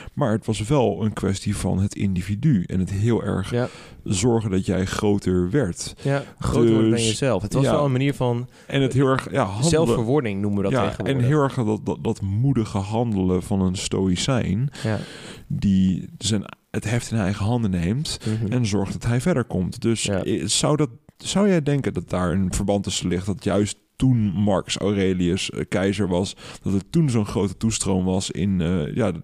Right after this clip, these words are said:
Speaker 1: tot die Mithraeus, to-, tot die cult van Mithras?
Speaker 2: Ik, ik denk het niet. Ik denk dat het buiten Sene-, het, eh, bui-, sorry, Seneca, an-, <laughs> andere stoïcijn. Ik denk dat het buiten Marcus Aurelius' boekje is gegaan. Ik denk dat hij,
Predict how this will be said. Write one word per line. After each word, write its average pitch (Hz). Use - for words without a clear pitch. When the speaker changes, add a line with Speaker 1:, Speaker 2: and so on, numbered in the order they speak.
Speaker 1:
tot 117
die 107
Mithraeus, 104
to-, 117
tot 120
die -
cult 120
van 110
Mithras? 104
Speaker 2:
Ik, 123
ik 123
denk 127
het 113
niet. 98
Ik 113
denk 117
dat 127
het 117
buiten 117
Sene-, 113
het, -
eh, 92
bui-, 101
sorry, -
Seneca, 82
an-, 101
<laughs> -
andere 113
stoïcijn. 90
Ik 120
denk 127
dat 143
het 101
buiten 123
Marcus 113
Aurelius' 107
boekje -
is 123
gegaan. 120
Ik 113
denk 104
dat 101
hij, 95